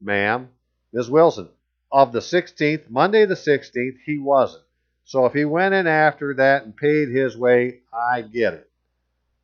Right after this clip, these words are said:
The court, "Well, Miz Wilson, but prior to that, it was expired." The court,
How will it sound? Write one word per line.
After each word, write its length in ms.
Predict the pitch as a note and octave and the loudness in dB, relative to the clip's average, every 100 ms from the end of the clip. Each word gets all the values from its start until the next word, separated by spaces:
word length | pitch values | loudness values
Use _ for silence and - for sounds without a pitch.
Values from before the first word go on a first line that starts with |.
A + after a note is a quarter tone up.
| _ _ - | _ _ -10
The 100 | A#2 | -8
court, 500 | - D3+ A2+ E2+ _ | 0 4 4 2 _
"Well, 560 | F#2 G#2+ A2+ A#2+ A#2+ - _ _ _ _ _ _ _ _ - | -2 4 4 4 0 -8 _ _ _ _ _ _ _ _ -10
Miz 180 | A2 A#2+ | -8 0
Wilson, 460 | C#3 C#3+ A2+ E2 - _ - | 4 4 2 -10 -14 _ -8
but 220 | A#2 - | -8 -4
prior 380 | D3+ E3 D#3+ D3 | 2 6 6 4
to 120 | C3+ | 2
that, 380 | A#2 A#2+ B2 B2 | 4 4 4 0
it 180 | B2 A2 | -4 0
was 240 | A#2+ G#2+ | 0 0
expired." 760 | G#2+ - - C3+ B2 F2+ D2 _ _ _ _ _ _ _ _ _ _ _ _ | -4 -10 -8 -2 0 -2 -4 _ _ _ _ _ _ _ _ _ _ _ _
The 100 | G#2 | -18
court, 420 | - C3 F#2+ - | -4 -2 -2 -4